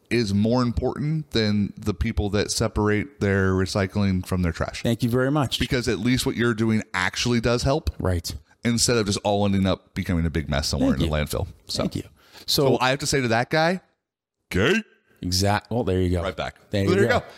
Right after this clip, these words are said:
Speaker 1: There you
Speaker 2: So,
Speaker 1: go.
Speaker 2: so, um, so, you know, I, I was feeling strongly about this and just thinking, like, you know, I, I gotta defend this. You know, this isn't. So, so I brought it back up, and I was
Speaker 1: Oh.
Speaker 2: telling him a little bit about it, like, "Hey, you know, I,"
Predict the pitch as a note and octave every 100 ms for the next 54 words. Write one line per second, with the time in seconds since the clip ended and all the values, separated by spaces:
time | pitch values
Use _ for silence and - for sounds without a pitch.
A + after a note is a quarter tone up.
0 | - - - D#3 A#2 G#2+ - - _ _
1 | - C3+ B2+ A#2+ A#2 A2+ G#2+ - _ _
2 | _ _ - - D3 A2 C#3 E3 C#3 B2
3 | - C#3+ - F3+ F3+ G3 F3 - D3+ F3
4 | D3+ G#2 G#2+ G#2 G#2+ G2 - G2+ G2 G2+
5 | - B2 B2+ G#2+ G#2 A2 B2+ B2+ B2 A#2
6 | B2 G2 - C3+ B2 F#2+ - C3+ A#2+ E2+
7 | D2 - - G2+ G#2 A#2+ C3+ A2+ F#2+ -
8 | G#2+ G#2+ - - - B2 A2+ - B2 G#2+
9 | G2 A#2+ A2+ G2+ A#2+ G2+ D#3 E3 - _
10 | _ _ _ - G2 F#2 F#2 A#2+ D3+ C#3
11 | G2 G#2 F#2+ F2+ F2 F2+ F2+ F#2 G2 -
12 | - G#2 G#2+ G#2+ - E2